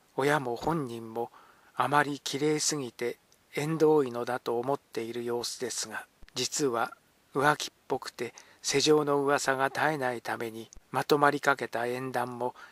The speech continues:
一つ一つと壊れて、二十歳白羽のまま派手作りに年を隠しているのでした。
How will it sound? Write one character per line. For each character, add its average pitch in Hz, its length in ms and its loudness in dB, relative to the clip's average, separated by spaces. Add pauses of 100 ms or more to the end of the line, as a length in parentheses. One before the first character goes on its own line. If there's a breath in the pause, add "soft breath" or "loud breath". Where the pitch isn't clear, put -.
(100)
一 - 260 2
つ 156 220 -2
一 156 260 2
つ - 140 0
と 123 160 -4
壊 123 340 -2
れ 117 180 -8
て、 - 160 -10 (200)
二 - 120 -2
十 147 180 2
歳 - 120 -2 (220)
白 147 120 2
羽 120 180 -2
の 120 140 -6
ま 113 140 -6
ま 117 180 -6 (380 loud breath)
派 135 160 2
手 156 140 4
作 - 300 -4
り 120 100 -10
に 123 180 -8
年 - 340 0
を 131 160 2
隠 - 300 -6
し - 140 -2
て - 100 -4
い 117 100 -4
る 127 140 -4
の 113 140 -10
で 107 140 -12
し - 160 0
た。 - 140 -14